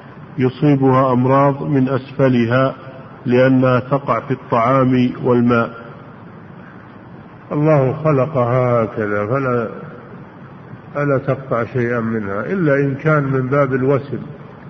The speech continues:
Speaker 2: من باب الوسم تقطع شيئا منها، من باب الوسم اللي تعرف به. فلا بأس. نعم.
Speaker 1: فضيلة الشيخ، يقول السائل:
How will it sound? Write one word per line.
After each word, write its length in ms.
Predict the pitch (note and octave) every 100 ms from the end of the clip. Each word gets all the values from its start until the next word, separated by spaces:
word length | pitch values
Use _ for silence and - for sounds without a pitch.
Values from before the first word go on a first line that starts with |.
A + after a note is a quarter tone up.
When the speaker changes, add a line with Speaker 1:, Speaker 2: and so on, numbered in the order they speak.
| - - -
Speaker 2:
من 200 | G2+ A#2+
باب 440 | A#2+ C3+ B2+ A#2+ A2+
الوسم 480 | A2+ A#2+ C3+ B2+ C3 D#3+ -
تقطع 360 | B2 - A2+ A2
شيئا 400 | - C3+ B2+ A#2
منها، 460 | B2 C3 A#2+ A#2 - - -
من 140 | A2+ A2
باب 380 | B2+ B2 A2+ A2 -
الوسم 560 | A#2+ A#2 C3+ - B2 B2 G#2
اللي 200 | G#2 G2+ D3
تعرف 300 | B2+ A#2 G#2 B2
به. 260 | B2 B2 C3 - - - - - - - - -
فلا 260 | D#3 D#3+ B2+
بأس. 260 | A#2 A2+ - - - - - - - B2+
نعم. 220 | A2+ G2+ - - - - - - - - - - - - - - - - - - - - - - - - - - - - - -
Speaker 1:
فضيلة 400 | A#2 B2+ B2 A#2+
الشيخ، 480 | B2 - C#3 B2+ -
يقول 380 | A#2+ A#2 C#3+ B2+
السائل: 760 | A#2+ - C#3+ A#2+ A#2+ B2+ C3